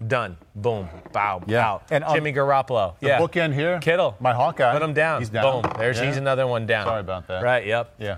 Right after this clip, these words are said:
Speaker 1: Uh, who else we make? McCaffrey's down
Speaker 2: He's
Speaker 1: right
Speaker 2: down.
Speaker 1: now. Put him down.
Speaker 2: Yep.
Speaker 1: Um, let's see. Who's one other? Michael Thomas in the front.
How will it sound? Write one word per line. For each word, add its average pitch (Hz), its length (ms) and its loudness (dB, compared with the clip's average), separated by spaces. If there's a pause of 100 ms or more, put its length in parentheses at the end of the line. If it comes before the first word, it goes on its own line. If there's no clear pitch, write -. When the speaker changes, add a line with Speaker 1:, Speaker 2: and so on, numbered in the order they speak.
Speaker 1:
Uh, 120 140 2
who 143 180 0
else 151 140 2
we 143 80 -6
make? 123 180 -2
McCaffrey's 135 640 -2
down 113 320 0
Speaker 2:
He's 110 80 -4
Speaker 1:
right 113 100 0
Speaker 2:
down. 113 120 2
Speaker 1:
now. 104 260 -2
Put 131 140 0
him 127 140 -4
down. 113 320 0
Speaker 2:
Yep. 113 220 0 (280)
Speaker 1:
Um, 117 460 2
let's 131 180 -2
see. 120 480 -2 (300)
Who's 131 160 -6
one 147 160 2
other? 135 120 4
Michael 139 360 -2
Thomas 147 480 0
in 143 60 -4
the 135 60 -4
front. 147 380 0